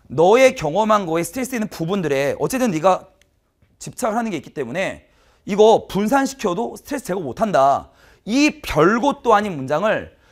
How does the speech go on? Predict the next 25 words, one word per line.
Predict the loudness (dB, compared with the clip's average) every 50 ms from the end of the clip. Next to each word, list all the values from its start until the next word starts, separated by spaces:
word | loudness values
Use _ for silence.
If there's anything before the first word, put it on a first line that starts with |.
| _ _ -18
수식어를 | -16 -14 -10 -6 -4 -4 -2 -2 -4 -4 -2 -2 -2 2
막 | 2 2 2 2 -2
집어넣어서 | -8 -8 -4 -4 -2 -2 -2 -4 -4
어렵게 | -8 -8 -8 -6 -6 -6 -4 -2 -2
만든 | 0 0 -2 -4
겁니다. | -6 -6 -4 -2 -2 -2 -2 -4 -10 _ _ _ -10
뭐예요? | -6 -2 0 0 0 -2 -4 -8 _ _ _ _ _ _ _
이게 | -8 -6 -2 0 2 2
해석이에요. | 2 2 -2 -4 -4 -4 -4 -4 -4 -6 -6
그러니까 | -8 -8 -8
해석이라는 | -8 -6 -6 -4 -2 -2 -2 -2 -4 -6
게 | -6 -6 -6 -6 -10 -14 _ _ _ _ _ _ _ _ _ _ _ _ _ _ _ _ _ _ _ _ _
번역가 | -10 -6 -6 -6 -6 -4 -4 -4
시험이 | -4 -4 -6 -8 -8
아니잖아요. | -8 -8 -8 -6 -6 -8 -8 -10 -10 -12 -14 -16 _ _ _ _ _ _ _
토시 | -10 -6 -4 -2 -2 -2 -4 -4 -2 2
하나 | 4 4 4 4 2 2 0
안 | -2 -4 0 2
바꾸고 | 2 2 2 -2 -6 -8 -6
우리말로 | -6 -6 -6 -4 -4 -2 -2 -4
바꾼 | -4 -6 -12 -14 _ -8 -6
게 | -4 -4
해석이 | -4 -6 -4 -6 -6
아닌 | -6 -6 -6 -8 -6
거예요. | -4 -4 -4 -2 -2 -4 -4 -6 -8